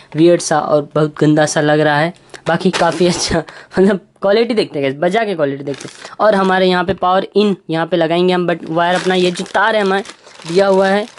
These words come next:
इस तार को, हमारा तार लग गया यहाँ पे। और हमारे दो जो नन्हे मुन्ने speakers हैं यहाँ पे, ये दोनों speaker आपको यहाँ पे लग जाएंगे, देख सकते हैं यहाँ पे लगाने के, फ्रंट speaker लगाने के लिए यहाँ पे दे दिया option। So, so गाइस, अभी जो है हमने वायर को जो कनेक्ट कर लिया अपने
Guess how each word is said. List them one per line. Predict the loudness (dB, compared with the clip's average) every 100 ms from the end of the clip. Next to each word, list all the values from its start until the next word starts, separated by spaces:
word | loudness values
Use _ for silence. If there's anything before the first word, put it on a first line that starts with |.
| -20 -6
इस | -6 -2
तार | 0 2
को, | 2 0
हमारा | 2 2 0
तार | 0 0
लग | 0 0
गया | 0
यहाँ | 0 0
पे। | -2 -4 -2
और | 0
हमारे | -2 -2 0 0
दो | 0 2 2
जो | 2 0 0 -4
नन्हे | -2 0
मुन्ने | 0 0 -2
speakers | -2 -6 0 -2 0
हैं | 0
यहाँ | 0 0
पे, | -2 -4 _ 0
ये | 2
दोनों | 4 4
speaker | 2 -2 0 0
आपको | 0 -2 0
यहाँ | 2 2 0
पे | 0
लग | 0
जाएंगे, | 0 0 0
देख | 0 -4
सकते | -4 -2 0
हैं |
यहाँ | 0
पे | 0
लगाने | 2 2 2 0
के, | 0
फ्रंट | -2 -2 -2 -2
speaker | -4 -6 0 0 0 -8 -6 0
लगाने | 2 2 0
के | 2
लिए | 2
यहाँ | 2
पे | 0
दे | 0 0
दिया | 2 2
option। | 0 -2 -6 -6 _ -8
So, | -2 -2 -2 _ _ _ _ _ _ _ -20 -20 -20 -20 _
so | -2
गाइस, | 0 0 -4
अभी | -4 -2 2
जो | 2
है | 2
हमने | 2 2 2
वायर | 2 2 2 2
को | 2
जो | 0
कनेक्ट | 0 0 0 0
कर | 0
लिया | 2 2 0
अपने | 0 0